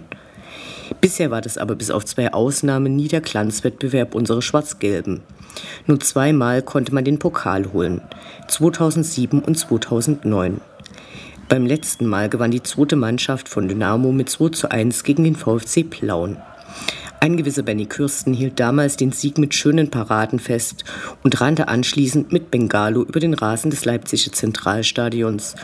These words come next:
wofür Dynamo ihn intern zu einer saftigen Geldstrafe und drei Spielen Sperre bestrafte.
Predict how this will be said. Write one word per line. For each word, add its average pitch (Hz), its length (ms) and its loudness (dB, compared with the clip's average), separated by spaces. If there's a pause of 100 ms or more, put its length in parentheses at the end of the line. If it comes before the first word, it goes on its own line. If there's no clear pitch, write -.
(180)
wofür 139 320 4
Dynamo 123 520 2
ihn 143 140 2
intern 156 480 2
zu - 140 -2
einer 120 160 0
saftigen 117 480 0
Geldstrafe - 680 0
und 151 120 0
drei - 160 0
Spielen 127 360 0
Sperre 110 360 0
bestrafte. 92 840 -2